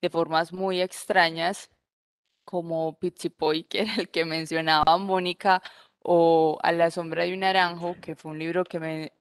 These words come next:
que publicamos recientemente, que es un libro rollo, tiene como seis metros y se,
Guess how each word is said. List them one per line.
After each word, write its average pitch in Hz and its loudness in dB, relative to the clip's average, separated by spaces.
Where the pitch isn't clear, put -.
que 160 -8
publicamos 165 -6
recientemente, 190 -4
que 170 -2
es 156 -2
un 165 -8
libro 190 0
rollo, 185 2
tiene 151 -6
como 151 -10
seis 165 -6
metros 175 0
y 151 -10
se, 143 -4